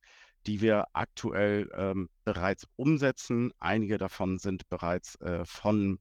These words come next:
dem Vorstand und der Aufsichtsrat und dem Aufsichtsrat genehmigt worden. Andere befinden sich noch in den je-,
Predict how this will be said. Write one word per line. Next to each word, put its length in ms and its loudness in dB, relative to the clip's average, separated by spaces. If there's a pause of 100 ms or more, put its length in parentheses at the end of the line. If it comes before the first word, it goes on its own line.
dem 180 -4
Vorstand 540 -2
und 140 -8
der 100 -4
Aufsichtsrat 800 -4
und 180 -8
dem 140 -4
Aufsichtsrat 580 -6
genehmigt 440 0
worden. 260 0 (640)
Andere 340 2
befinden 520 0
sich 260 -2
noch 280 0 (440)
in 240 4
den 180 4
je-, 220 0